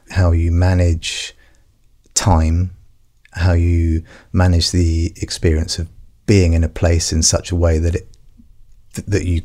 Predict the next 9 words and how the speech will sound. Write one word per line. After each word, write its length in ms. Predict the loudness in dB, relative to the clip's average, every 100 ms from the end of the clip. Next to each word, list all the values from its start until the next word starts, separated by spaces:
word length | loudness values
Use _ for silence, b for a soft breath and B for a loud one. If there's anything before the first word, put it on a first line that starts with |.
| -8 -12 -2
are 140 | 2
able 240 | 2 2
to 140 | -2 -4
create 460 | -2 0 0 -2
a 40 | -8 -8
coherent 760 | -4 -2 0 0 0 -2 -8 -10 B B B B 0
narrative. 680 | 0 0 -2 -6 -8 -10 -20 _ B B B
And 160 | 0
so, 680 | 2 4 6 6 6 4 0